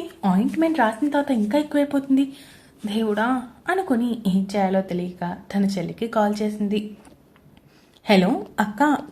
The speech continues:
చెప్పే," అంది గౌరీ చెల్లి.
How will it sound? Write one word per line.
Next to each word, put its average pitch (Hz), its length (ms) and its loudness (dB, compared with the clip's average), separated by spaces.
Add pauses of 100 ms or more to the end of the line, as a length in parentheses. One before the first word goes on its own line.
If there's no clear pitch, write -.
(100)
చెప్పే," 208 360 0 (840)
అంది 214 260 2
గౌరీ 247 400 6
చెల్లి. 240 320 0